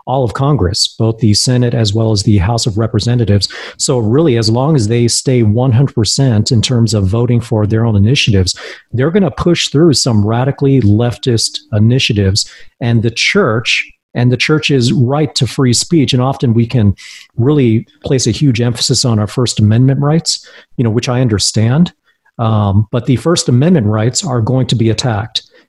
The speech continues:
And it, it's going to reduce what we can say. And then the test for us is going to be, are we faithful to what co-, God calls us to do? So if you're a pastor out there and you're unsure about what's coming up,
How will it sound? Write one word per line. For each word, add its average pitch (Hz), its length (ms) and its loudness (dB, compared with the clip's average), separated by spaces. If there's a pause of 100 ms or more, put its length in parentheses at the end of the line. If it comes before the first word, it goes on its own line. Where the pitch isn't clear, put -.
(120)
And 113 340 0
it, 127 200 0
it's 143 180 -2
going 143 220 0
to 139 80 2
reduce 123 380 0
what 120 100 0
we 110 100 2
can 107 160 0
say. 139 300 0
And 107 180 2
then 113 120 2
the 113 80 0
test - 340 -2
for 127 240 -2
us 156 220 0
is 104 100 0
going 120 220 -2
to 107 80 -2
be, 104 240 2 (300)
are 156 240 0
we 170 220 2
faithful 135 540 -2
to 135 100 0
what 117 180 0
co-, 123 260 0
God 113 320 -2
calls 110 260 0
us 98 120 0
to 117 100 0
do? 95 280 0 (380)
So 143 160 -2
if 113 80 -4
you're 190 140 2
a - 60 -2
pastor 151 460 -2
out 135 180 -2
there 107 160 2
and 101 100 4
you're 117 120 2
unsure 120 380 0
about 101 260 -2
what's 113 180 -2
coming 117 300 0
up, 120 300 -2